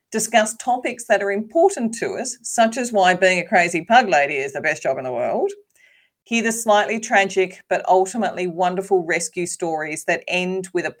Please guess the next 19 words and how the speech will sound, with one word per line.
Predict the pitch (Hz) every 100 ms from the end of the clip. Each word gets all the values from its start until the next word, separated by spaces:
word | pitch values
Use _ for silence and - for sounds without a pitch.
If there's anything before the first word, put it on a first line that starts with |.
| -
puggly | 196 190 185 -
ever | 165 151 -
after, | - 165 165 - 170 170 _ _ _ _
and | - 185 196
meet | 220 220 -
businesses | 277 311 262 - 143 127 - _ _
that | 175 185
want | 190 214 254
to | 302
make | 226 156 160 -
our | 170 190
puggies' | 214 214 208 220 220
lives | 180 170 170
better | - 156 160 156 151
with | 165 170
their | 170 170
goods | 165 160 165
and | 160
services. | - 120 139 - 76 - - -